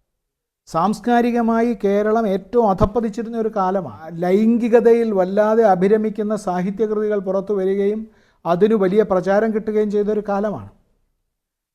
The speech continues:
നാട്ടുരാജാക്കന്മാർ തമ്മിൽ ഭീകരമായ കലഹമുള്ള കാലമാണ്. അവർ പരസ്പരം ആക്രമിക്കുകയും കൊള്ളയടിക്കുകയും ഒക്കെ ചെയ്യുന്നൊരു സമയമാണ്. വൈദേശിക ആധിപത്യത്തിൻ്റെ ആരംഭം കുറിച്ചു കഴിഞ്ഞു.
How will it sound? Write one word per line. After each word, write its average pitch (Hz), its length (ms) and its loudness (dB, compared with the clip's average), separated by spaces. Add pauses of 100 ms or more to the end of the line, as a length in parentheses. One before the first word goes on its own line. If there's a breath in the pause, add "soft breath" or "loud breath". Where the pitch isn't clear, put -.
(160)
നാട്ടുരാജാക്കന്മാർ 226 960 2
തമ്മിൽ 220 320 0
ഭീകരമായ 214 640 0
കലഹമുള്ള 214 680 2
കാലമാണ്. 180 460 -4 (1160)
അവർ 196 240 2 (120)
പരസ്പരം 196 680 0
ആക്രമിക്കുകയും 220 840 0 (200)
കൊള്ളയടിക്കുകയും 214 960 2
ഒക്കെ 208 140 -4
ചെയ്യുന്നൊരു 220 340 -2
സമയമാണ്. 214 320 -2
വൈദേശിക 214 500 2
ആധിപത്യത്തിൻ്റെ 220 720 0
ആരംഭം 208 400 0
കുറിച്ചു 214 300 -4
കഴിഞ്ഞു. 156 320 0